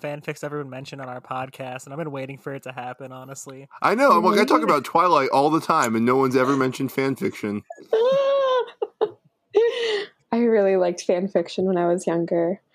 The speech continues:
Speaker 2: Hell yeah.
Speaker 3: <laughs>
Speaker 1: I'm pretty sure, like, most people did in our generation, for sure.
Speaker 3: Mm-hmm.
Speaker 2: I never read
Speaker 3: Yeah.
Speaker 2: it.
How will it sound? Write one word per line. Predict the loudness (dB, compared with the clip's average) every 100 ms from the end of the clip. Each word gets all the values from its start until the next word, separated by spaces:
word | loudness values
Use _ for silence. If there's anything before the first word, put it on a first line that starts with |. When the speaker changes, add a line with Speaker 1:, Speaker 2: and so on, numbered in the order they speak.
| _ _
Speaker 2:
Hell | -4 0 2
yeah. | 0 -2
Speaker 3:
<laughs> | 0 2 2 2 2 0 -2 -6 -10 -18 -10 -8
Speaker 1:
I'm | 0
pretty | 0 2 2
sure, | 2 0 -2 -6
like, | -8 -8 -8 -12
most | -14 -10 -6 -6 -8
people | -14 -14
did | -12 -12 -12
in | -14
our | -16
generation, | -14 -14 -14 -16 -16 -20
for | -18 -18
sure. | -14 -14 -16 -20 _ -4
Speaker 3:
Mm-hmm. | -2 0 0 0 -2 -4 _ -16 -6
Speaker 2:
I | -4
never | 2 4 6 4
read | 4 4
Speaker 3:
Yeah. | 2
Speaker 2:
it. | 0